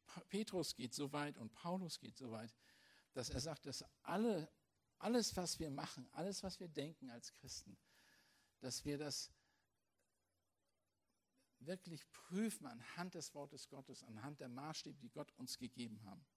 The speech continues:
Wir sind Fremde, wir sind Ausländer in einem fremden Land.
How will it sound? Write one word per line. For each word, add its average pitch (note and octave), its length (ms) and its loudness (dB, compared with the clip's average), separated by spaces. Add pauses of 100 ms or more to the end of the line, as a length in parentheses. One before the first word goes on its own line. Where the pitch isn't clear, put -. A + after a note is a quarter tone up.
(1120)
Wir C#3+ 100 4
sind F3 240 8
Fremde, D#3+ 720 2 (680)
wir C3 100 4
sind D3 140 0
Ausländer D#3+ 600 4
in - 120 -2
einem C#3 300 2
fremden D#3+ 580 0
Land. C3 400 2